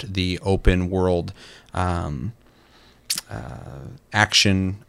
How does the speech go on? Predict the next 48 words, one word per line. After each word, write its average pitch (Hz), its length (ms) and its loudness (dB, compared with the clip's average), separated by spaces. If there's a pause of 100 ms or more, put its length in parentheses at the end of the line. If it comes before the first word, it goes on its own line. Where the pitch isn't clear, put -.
uh, 87 580 -6
adventure 101 560 2 (140)
genre. 92 500 2 (360)
Um, 98 580 6 (1040)
I 107 80 6
love 104 200 8
samurai 98 300 4
stuff, 120 340 0 (200)
like 92 120 -4
everybody 90 220 0
else, - 240 2 (100)
I 90 120 -4
love 87 200 0
ninja 104 320 2
stuff. - 400 6 (420)
I'm - 60 -4
a - 40 -6
huge 92 300 2
fan 98 220 6
of, 95 220 6
uh, 95 500 6
Japanese 95 420 2
cinema. 139 320 4 (160)
You 92 120 -4
kind 98 180 2
of 85 120 -2
touched - 220 0
on 98 60 0
that 95 100 2
as 92 100 -6
well. 123 260 2 (320)
Uh, 85 240 2
huge 131 300 4
fan 120 180 6
of 120 60 4
it, 135 140 4
and 110 100 2
even 104 160 4
though 101 120 4
this 101 280 2
isn't 101 260 0
doing 104 160 2
anything 98 240 -2
original 104 400 -2
with 139 180 0
that, 139 280 2
it 110 180 4
is, 104 360 4